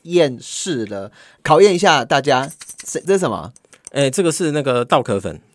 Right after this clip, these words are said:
Speaker 1: 稻壳粉。
Speaker 2: 稻壳粉的粒子。
Speaker 1: 哎，你说像什么咖啡，吼？
Speaker 2: 咖啡渣。
Speaker 1: 大，大，呃，不是大壳，大壳是鸭子的英文 duck，好，
Speaker 2: 嗯。
Speaker 1: <laughs> 稻壳。
Speaker 2: 稻壳，稻壳。
Speaker 1: 然后咱穿穿的，不爱穿的衫，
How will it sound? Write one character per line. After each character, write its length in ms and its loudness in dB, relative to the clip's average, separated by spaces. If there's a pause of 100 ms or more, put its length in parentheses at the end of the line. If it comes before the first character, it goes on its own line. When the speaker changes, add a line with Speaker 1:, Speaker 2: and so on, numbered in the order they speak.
Speaker 1:
稻 200 6
壳 160 -4
粉。 80 0
Speaker 2:
稻 100 -2
壳 80 -4
粉 100 -6
的 120 -10
粒 160 -8
子。 200 -16 (260)
Speaker 1:
哎， 200 -4 (320)
你 160 -6
说 480 4 (140)
像 200 -4
什 160 -8
么 140 -4
咖 220 0
啡， 380 2 (140)
吼？ 280 -2
Speaker 2:
咖 100 -6
啡 140 -2
渣。 180 -4 (120)
Speaker 1:
大， 200 4 (220)
大， 200 6 (160)
呃， 140 -6
不 120 0
是 100 4
大 240 4
壳， 320 -6 (100)
大 160 6
壳 140 2
是 380 2
鸭 200 4
子 160 -4
的 120 0
英 160 -4
文 140 -2
duck， 240 2 (280)
好， 100 2 (300)
Speaker 2:
嗯。 160 4
Speaker 1:
<laughs> 80 -20
稻 220 8
壳。 320 -6
Speaker 2:
稻 120 2
壳， 220 -8
稻 140 -10
壳。 140 -14 (100)
Speaker 1:
然 120 -2
后 240 4 (160)
咱 300 2 (200)
穿 220 -4
穿 160 -4
的， 120 0
不 80 0
爱 100 4
穿 180 -6
的 120 -4
衫， 420 -2